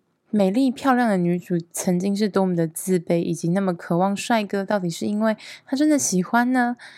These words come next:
还是她希望借由这个东西来证明自己不再是曾经那个被嘲笑欺负的对象。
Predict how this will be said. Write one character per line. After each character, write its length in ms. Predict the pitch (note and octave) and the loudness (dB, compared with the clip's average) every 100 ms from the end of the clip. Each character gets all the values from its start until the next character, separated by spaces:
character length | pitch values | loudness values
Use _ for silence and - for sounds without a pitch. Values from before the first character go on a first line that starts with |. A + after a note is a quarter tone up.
| - - _ _ _ | -20 -20 _ _ _
还 320 | - F#3+ F3+ | -2 0 0
是 640 | F#3 - B3 A3 F#3 G3 G#3+ G#3 - | -2 -2 2 2 0 -4 -8 -12 -8
她 180 | - | -6
希 380 | G#3+ - A3 G#3+ | -4 -4 -2 0
望 260 | G#3+ G3+ F#3+ | 0 -2 -4
借 160 | - | 0
由 160 | G#3+ F3+ | 0 0
这 140 | - | 0
个 80 | G3 | 0
东 180 | F3+ F3+ | 2 0
西 140 | F3 | 0
来 140 | F3 E3 | 0 0
证 200 | - F#3 | 0 2
明 220 | E3+ D#3 | 2 0
自 140 | E3 | -2
己 260 | F3 E3+ D#3 - _ | -2 -2 -4 -8 _
不 80 | - | -8
再 240 | E3 G#3 F#3 | -2 0 0
是 140 | G3 | -4
曾 320 | F3 - E3 | -4 -2 -2
经 180 | F3 F#3 | 0 0
那 160 | F#3 E3+ | 0 0
个 160 | D#3+ | -2
被 240 | D#3+ F3+ E3+ | -2 -4 -4
嘲 300 | - D#3 D#3+ | -6 -6 -4
笑 180 | F3+ | -4
欺 220 | E3+ - E3 | -4 -4 -4
负 160 | - | -2
的 100 | E3 | -4
对 240 | D3+ E3+ E3 | -2 -4 -4
象。 240 | - F3+ | -6 -8